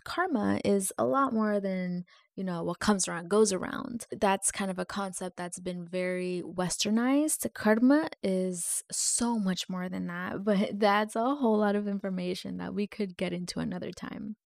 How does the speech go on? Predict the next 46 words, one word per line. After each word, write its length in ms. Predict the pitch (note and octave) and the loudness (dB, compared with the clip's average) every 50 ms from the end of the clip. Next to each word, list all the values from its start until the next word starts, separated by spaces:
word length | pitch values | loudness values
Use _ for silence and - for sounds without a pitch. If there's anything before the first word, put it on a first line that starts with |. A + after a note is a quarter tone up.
| _ G#3+ | _ 0
Jyotish 560 | G3+ G#3 A#3 B3+ C#4 D4 - F4 E4+ - - | 4 6 8 8 8 8 4 2 0 4 4
originated 640 | C#4 A#3+ A3+ A3 - - G#3 G3 F#3+ F#3 F3+ F#3+ F#3 | 6 8 8 6 6 4 2 2 2 2 2 0 0
in 120 | F#3 F#3 F3+ | 0 -2 -2
the 180 | F#3 F3+ - | -2 -2 0
ancient 400 | - A3 A#3+ A#3+ - - B3+ A3 | 2 2 4 4 2 0 0 0
Vedic 260 | - F#3+ F#3+ G3 F#3+ | 0 -2 -2 -2 -4
traditions 560 | - - - F3 F3 E3+ - - F3+ F3 F3 - | -4 -6 -6 -4 -4 -4 -4 -4 -4 -4 -6 -8
of 100 | F3 - | -10 -8
India, 440 | - F3+ F3 E3+ F3 F3+ F3 F3 F3+ - | -6 -4 -4 -4 -4 -8 -8 -8 -8 -4
which 180 | - A3 A3 - | -4 -2 0 0
is 140 | B3+ A3+ | -2 0
why 200 | - C#4 D#4+ F4+ G4 | 0 -2 0 0 0
it's 180 | F4+ - - | -2 0 2
sometimes 460 | - C4 C4 C4 - B3+ A#3 G#3+ G#3+ - | 2 2 4 4 2 0 2 0 0 -2
called 280 | - - G3 G3 F3+ | -2 -4 -6 -6 -4
Vedic 320 | F3+ F#3 F3+ F3+ F3 E3+ - | -2 -2 -2 -2 -4 -6 -6
astrology. 800 | F3 - - - - - - - - - - - - A3+ A3 _ - - - - - - - - - _ | -8 -8 -6 -6 -6 -6 -6 -8 -8 -8 -8 -6 -6 -8 -10 _ -18 -20 -20 -18 -18 -18 -20 -20 -20 _
It 140 | - A3+ A3 | 2 4 6
is 300 | A#3+ A#3 A#3+ A#3 - - | 8 8 6 6 2 -4
part 340 | - - - - C#4 D#4 - | -6 -10 -6 -2 0 0 0
of 140 | - C#4+ C4+ | -2 -4 0
the 160 | - C4+ - | 0 0 2
Indian 280 | - A#3 A3+ A3+ A#3+ A#3 | 4 2 2 4 2 2
Vedic 320 | G#3+ G3+ G3 G3 G#3+ A3 | 2 0 -2 -2 -4 -4
scriptures, 720 | - - - - F#3 - - - - E3+ F3 G3 B3 B3+ | -4 -8 -6 -6 -8 -6 -6 -10 -8 -6 -6 -4 -6 -6
part 240 | - - - G#3 G3+ | -8 -8 -6 -4 -2
of 140 | G#3+ G#3+ A3 | -2 -2 -2
the 60 | B3 | -4
Gita, 480 | A3 - G3 F#3 - - F3+ G#3 C4 C4+ - | -2 -2 -4 -4 -4 -4 -4 -2 -2 0 0
which 160 | G#3+ F#3+ - | 0 0 0
is 100 | F#3 - | -4 -4
the 100 | - G3 | -6 -6
holy 340 | - - - B3+ B3 A#3+ A3+ | -6 -4 -4 -2 0 0 -2
book 220 | A3 G3+ F#3+ - | -2 -4 -4 -4
of 100 | F#3+ - | -6 -4
Hinduism, 560 | - G3 F#3+ F3+ F3+ F3 E3+ E3 - F3+ F#3 - | -2 -4 -2 -2 -2 -4 -4 -4 -6 -8 -8 -2
and 140 | - G3+ A3 | 2 4 4
it 140 | A#3 A3 - | 4 4 0
dates 260 | C#4 E4 - - - | -2 -4 -4 -8 -12
back 400 | - - A#3+ C4+ D#4 - - - | -6 -4 -2 -2 -2 -4 -8 -8
to 140 | - A#3 A3 | -6 -6 -4
second 320 | - - G#3+ - B3+ A3+ | -2 -4 -2 -2 -2 -2
century 360 | - G#3+ A3 A3+ - A3 G3+ | -2 -2 -2 -2 -2 -2 -4
B 200 | F#3 F#3 G3 G3+ | -4 -4 -4 -4
C 320 | G3+ - - G3+ F#3+ F3+ - | -4 -4 -4 -4 -6 -6 -6
E. 360 | A3+ F3+ G3 F#3+ F3 F#3+ F3+ | -6 -4 -4 -4 -4 -6 -8